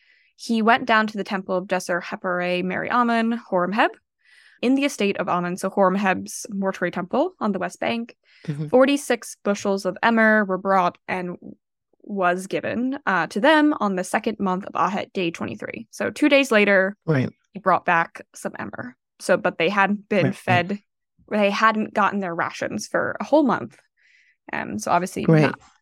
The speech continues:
Speaker 1: not good.
Speaker 2: And, and the way the Dir Medina crew was paid was
Speaker 1: Yes.
Speaker 2: in,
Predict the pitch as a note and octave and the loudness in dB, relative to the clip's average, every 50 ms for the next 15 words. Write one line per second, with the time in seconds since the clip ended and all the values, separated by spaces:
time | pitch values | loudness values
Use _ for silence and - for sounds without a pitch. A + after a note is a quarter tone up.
0 | _ - B3 A3 - - A3 - - - - - - G3+ G3 G3+ - - G#3 G#3 | _ -8 -4 -4 -4 -4 -4 -6 -8 -8 -4 2 4 4 4 6 4 4 4 4
1 | G3 G3 G3 G3+ G#3+ G#3+ G#3 A3 F#3 G#3 G3 F#3+ F#3+ F#3 F3 F#3 F3+ F3 E3 E3 | 4 4 4 4 4 4 2 2 2 4 4 4 4 4 2 2 2 2 2 0
2 | D#3+ - - - F#3 F#3 F3+ E3+ E3 D#3+ D3 C#3+ - - - F3 D3+ C#3 C#3+ D3 | -2 -4 -2 0 0 2 2 2 2 2 0 0 -4 -6 -4 0 0 2 2 0
3 | E3+ F3 G#3+ G3 D3 D3+ C#3 C#3 C3+ - - F#3+ D3+ D#3 D#3 D#3 D#3 D#3 D#3 D#3 | -2 -4 -6 -6 -2 0 0 0 0 -2 -6 -6 -2 -2 0 0 0 -2 -4 -6
4 | D3 | -8